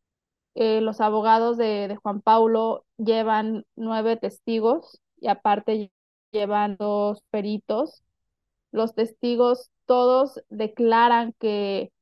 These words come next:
que no vieron nada, que él y Frida no tenían una relación, pero que sí era un accidente lo que había pasado. Entonces, ¿cómo estás tan seguro que fue un accidente si no viste nada?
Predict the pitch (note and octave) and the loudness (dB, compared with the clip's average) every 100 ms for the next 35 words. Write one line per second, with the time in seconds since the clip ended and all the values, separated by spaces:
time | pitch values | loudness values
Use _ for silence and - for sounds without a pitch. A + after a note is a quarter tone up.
0 | _ _ _ _ _ _ _ B3 B3+ D4 | _ _ _ _ _ _ _ 2 4 4
1 | D#4+ D#4+ D4+ C#4+ C#4 C#4 D4 A4+ _ _ | 6 4 4 2 2 4 2 0 _ _
2 | _ _ _ _ _ _ _ - A#3+ A#3+ | _ _ _ _ _ _ _ -2 2 4
3 | C4 C#4 D4+ C#4+ C#4 C4+ C4 C4 C4 B3 | 2 0 -4 -2 -2 -2 -4 -6 -6 -6
4 | B3 B3 G3+ G3 - A3+ A3+ F4+ - _ | -4 -2 -4 -6 -6 -6 -4 -6 -10 _
5 | _ _ _ - B3+ B3 B3 B3 B3 C#4 | _ _ _ 4 6 6 6 2 4 2
6 | C4+ B3+ A#3+ A3+ A3+ - G#3+ G#3 A3 G3+ | 4 4 0 -4 -8 -8 -6 -4 -4 -6
7 | G3 F#3+ F3+ - F#3+ E3+ - _ _ _ | -6 -6 -8 -8 -12 -14 -14 _ _ _
8 | _ _ _ _ - A3 A3 G#3+ A3 _ | _ _ _ _ -6 -4 -2 -4 -4 _
9 | - C#4+ D#4 E4 C#4+ C#4+ C#4+ D4 C4 A#3 | 4 4 4 -2 -2 -2 -4 -4 -4 0
10 | A#3 A#3+ A#3 A3+ A#3+ A#3+ - A#3+ A3+ G#3+ | 0 0 -4 -6 -6 -6 -6 -4 -4 -4
11 | A3+ A#3+ A#3 G#3 G3 G3 - A3 B3 D#4 | -8 -6 -8 -6 -6 -8 -8 -4 0 2
12 | A#3 - | 2 -2